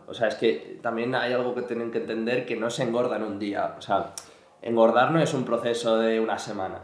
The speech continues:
que sí que puedes subir algo de peso en una semana, pero al final cuando se ve la diferencia es cuando hay meses o incluso años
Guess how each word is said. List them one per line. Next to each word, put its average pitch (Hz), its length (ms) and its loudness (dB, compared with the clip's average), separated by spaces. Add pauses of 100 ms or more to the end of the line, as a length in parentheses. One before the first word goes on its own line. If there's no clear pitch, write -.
que 98 100 -6
sí 123 200 -2
que 135 120 -2
puedes 117 240 0
subir 113 260 2
algo 117 180 4
de 107 120 2
peso 110 300 -6
en 113 80 -2
una 104 60 -2
semana, 107 340 0
pero 113 120 0
al 104 80 -2
final 110 300 -2
cuando 110 220 0
se 98 120 -8
ve 110 80 -2
la 127 100 2
diferencia 117 880 0
es - 80 -20
cuando 113 260 0
hay 107 140 2
meses 127 520 -4
o 120 40 -4
incluso 113 460 0
años 147 360 2